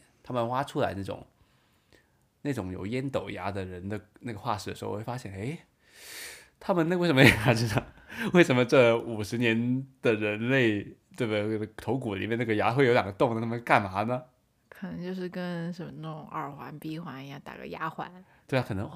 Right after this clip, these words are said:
Speaker 1: 可能他们当时觉得这样很，
Speaker 2: 艺术是。
Speaker 1: 很潮，对不对？
Speaker 2: 嗯。
Speaker 1: 对，你可以看出来那种人都是对，在可能是比较高贵的墓里面才会发现这样的头骨之类的。
Speaker 2: <laughs>
Speaker 1: 对啊，而且，对，这个还有一些，还有人会拿它来弄甘蔗。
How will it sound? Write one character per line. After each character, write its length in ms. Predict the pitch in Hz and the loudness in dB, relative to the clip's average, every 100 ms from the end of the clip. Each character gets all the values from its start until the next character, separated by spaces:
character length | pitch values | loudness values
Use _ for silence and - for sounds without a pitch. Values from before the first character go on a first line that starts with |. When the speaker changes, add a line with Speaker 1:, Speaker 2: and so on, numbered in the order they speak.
| - | -10
Speaker 1:
可 100 | 98 | -8
能 140 | 101 | -6
他 140 | 123 | -6
们 180 | 143 117 | -4 -4
当 200 | 104 131 | -2 -4
时 120 | 131 | -2
觉 120 | 254 214 | 0 2
得 140 | 107 | 2
这 80 | 214 | 2
样 160 | 127 | 2
很， 160 | 110 98 | 0 -6
Speaker 2:
艺 20 | |
术 80 | 92 | -6
是。 60 | - | -8
Speaker 1:
很 140 | 92 | -10
潮， 320 | - 90 87 | -6 -6 -4
对 160 | 107 104 | -6 -8
不 0 | |
对？ 100 | - | -10
Speaker 2:
嗯。 300 | 170 160 143 - - - | -10 -10 -12 -18 -20 -10
Speaker 1:
对， 120 | - | -4
你 100 | 101 | -2
可 100 | 101 | 0
以 60 | 113 | 0
看 160 | 127 | 0
出 100 | 110 | 2
来 80 | 104 | 0
那 100 | 113 | 0
种 140 | 107 92 | -2 -2
人 100 | 98 | -4
都 80 | 104 | -4
是 300 | 113 98 98 _ _ _ | -4 -4 -8 _ _ _
对， 180 | 104 95 | -6 -6
在 220 | 95 113 104 | -4 -2 -2
可 120 | 104 | -2
能 200 | 98 104 | -4 -4
是 140 | 117 | -4
比 60 | 101 | 0
较 160 | 98 | 0
高 160 | 98 117 | 4 4
贵 120 | 123 | 4
的 80 | 113 | 0
墓 260 | 110 123 110 | 0 0 -2
里 120 | 95 | -2
面 100 | 104 | -2
才 160 | 101 | 0
会 120 | 104 107 | 0 2
发 160 | 110 | 0
现 120 | 110 | 0
这 60 | 110 | 0
样 80 | 104 | -2
的 60 | |
头 120 | 92 92 | -2 -6
骨 160 | 101 | -8
之 120 | - | -10
类 100 | - | -10
的。 140 | - - 294 247 202 - 185 - 233 _ | -10 -6 -4 -4 -4 -6 -6 -8 -12 _
Speaker 2:
<laughs> 880 | _ _ _ _ - - - - - | _ _ _ _ -20 -20 -20 -20 -12
Speaker 1:
对 140 | 104 | -8
啊， 180 | 90 90 | -8 -6
而 80 | 98 | -6
且， 460 | 110 107 92 90 90 - - _ _ _ _ _ _ - _ | -2 0 0 -2 -8 -14 -20 _ _ _ _ _ _ -20 _
对， 180 | 95 87 | -10 -6
这 140 | 110 | -4
个 120 | 101 | -2
还 120 | 95 | 0
有 200 | 104 98 | 2 0
一 120 | 92 101 | -2 -4
些， 400 | 110 104 110 110 - _ _ | -2 0 0 -4 -16 _ _
还 140 | - | 0
有 120 | 135 160 | 4 4
人 160 | 110 | 2
会 140 | 123 123 | 0 0
拿 140 | 101 | 0
它 100 | 127 | 0
来 240 | 110 98 | 2 0
弄 180 | 104 120 | 0 -4
甘 240 | 107 113 | -2 -2
蔗。 120 | 131 | -2